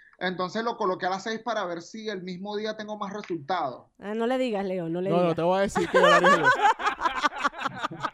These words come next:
Speaker 3: Pero nos va muy bien.
Speaker 2: <laughs> Sí.
Speaker 3: O sea, a las
Speaker 1: Sí.
Speaker 3: doce, a las doce de la, eh, bueno, lo que pasa es que lo sacamos a las
Speaker 2: Sí.
Speaker 3: doce de la medianoche, hora México,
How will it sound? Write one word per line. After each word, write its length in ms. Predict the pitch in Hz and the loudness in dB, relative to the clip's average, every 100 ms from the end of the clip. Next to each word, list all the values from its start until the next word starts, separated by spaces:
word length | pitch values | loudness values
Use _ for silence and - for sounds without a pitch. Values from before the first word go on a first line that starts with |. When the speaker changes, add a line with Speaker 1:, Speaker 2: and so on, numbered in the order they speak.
| - - _ - | -10 -20 _ -4
Speaker 3:
Pero 260 | 170 170 175 | 2 4 4
nos 200 | 170 175 | 4 2
va 140 | 175 | 2
muy 400 | 180 202 214 220 | 2 0 2 4
bien. 600 | 220 539 403 539 427 - | 6 4 4 2 2 -2
Speaker 2:
<laughs> 240 | 339 415 - | -4 -10 -8
Sí. 560 | 349 508 359 - - 202 | -2 -2 0 -4 -6 -8
Speaker 3:
O 60 | |
sea, 160 | 143 165 160 | -4 -6 -4
a 20 | 156 | -4
las 120 | 151 | 2
Speaker 1:
Sí. 60 | 165 | 2
Speaker 3:
doce, 220 | 180 - | 2 0
a 100 | 170 | 0
las 120 | 170 170 | 0 4
doce 240 | 175 226 220 | 2 2 -2
de 160 | 202 | -2
la, 80 | 185 | -2
eh, 300 | 175 156 147 202 247 | -4 -6 -8 -10 -10
bueno, 240 | 247 196 151 | -6 -4 -4
lo 80 | 147 | -4
que 60 | |
pasa 160 | 139 220 | -6 -6
es 40 | |
que 80 | 226 | -2
lo 100 | 185 | -2
sacamos 320 | 156 143 147 | -4 -6 -4
a 40 | 202 | 0
las 80 | 185 | 2
Speaker 2:
Sí. 60 | |
Speaker 3:
doce 100 | 180 | 0
de 60 | 190 | -2
la 80 | 175 | -4
medianoche, 600 | 151 175 175 131 - 185 | -2 -2 -2 -6 -8 -14
hora 500 | 117 117 120 139 147 | -10 -8 -4 -2 -2
México, 460 | 151 156 135 - 196 | -4 -6 -8 -8 -10